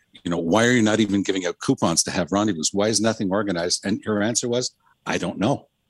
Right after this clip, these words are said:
That's the minister. I think that that sums it up in a nutshell. That's where we are with them right now.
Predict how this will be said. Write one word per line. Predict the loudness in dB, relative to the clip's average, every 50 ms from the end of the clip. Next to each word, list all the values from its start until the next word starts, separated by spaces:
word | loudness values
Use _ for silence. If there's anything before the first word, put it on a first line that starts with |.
| _ _ -20 -20 _ _
That's | -4 -2 0 0 0
the | 2
minister. | 2 0 2 2 0 0 0 -2 -8 _ _ -20 -20 -20 -10 -6
I | -2 0
think | 0 0 -2 -2 -2
that | -2 0 2
that | 2 2 2
sums | 0 0 0 0 -2 -2
it | -2
up | -2 -4 -4
in | -4 -4
a | -4
nutshell. | -4 -4 -6 -6 -6 -6 -6 -6 -6 -6
That's | -4 -2 -2 -2 0
where | 0 0 0
we | 0 0 0
are | 0 -2 -2 -4
with | -4 -6 -4
them | -4 -4 -4
right | -4 -6 -6 -4 -2
now. | -2 -2 -4